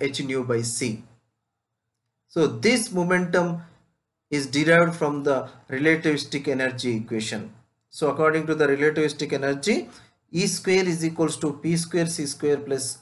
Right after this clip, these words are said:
M naught square C power four. So in that equation, if we take the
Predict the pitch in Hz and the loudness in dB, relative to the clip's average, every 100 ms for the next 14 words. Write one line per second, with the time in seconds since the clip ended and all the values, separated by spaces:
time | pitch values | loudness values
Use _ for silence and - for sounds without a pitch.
0 | - 131 139 143 147 139 - 147 151 143 | -8 -6 -2 -2 -2 -4 -6 0 0 0
1 | - 131 123 127 123 117 - 123 110 - | -6 -10 -4 0 0 -2 -4 -2 -2 -4
2 | - _ _ _ _ _ _ _ - 143 | -18 _ _ _ _ _ _ _ -4 -2
3 | - 151 208 226 226 208 175 180 175 170 | -2 2 6 6 6 2 -2 0 0 0
4 | 185 170 - - _ 131 208 208 185 175 | -2 -4 -8 -20 _ -6 2 4 4 2
5 | 175 170 127 | 4 4 2